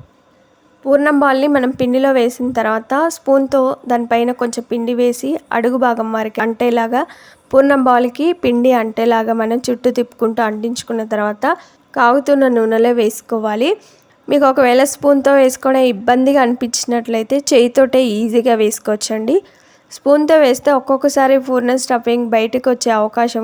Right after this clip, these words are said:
ఉంటుంది కాబట్టి వేసుకునేటప్పుడు జాగ్రత్తగా వేసుకోవాలి. అన్ని సైడ్లు పిండి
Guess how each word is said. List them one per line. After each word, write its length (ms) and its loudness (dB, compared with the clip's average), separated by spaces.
ఉంటుంది 360 -6
కాబట్టి 320 0
వేసుకునేటప్పుడు 720 0
జాగ్రత్తగా 640 0
వేసుకోవాలి. 600 0
అన్ని 300 2
సైడ్లు 360 2
పిండి 360 2